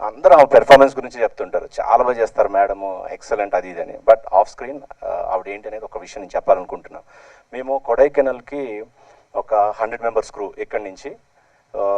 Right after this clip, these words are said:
ఒక ఫిఫ్టీన్ డేస్ షూట్కి వెళ్ళాం. ఆ, ఆ షూట్లో ఏంటి, ఏమైందంటే, ఒక సెకండ్ డే or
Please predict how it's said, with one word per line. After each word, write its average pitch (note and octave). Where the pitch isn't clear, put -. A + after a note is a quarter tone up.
ఒక C#3
ఫిఫ్టీన్ B2
డేస్ A2
షూట్కి A2
వెళ్ళాం. -
ఆ, -
ఆ A#2
షూట్లో D#3
ఏంటి, C3+
ఏమైందంటే, C3
ఒక -
సెకండ్ D3+
డే E3+
or D#3+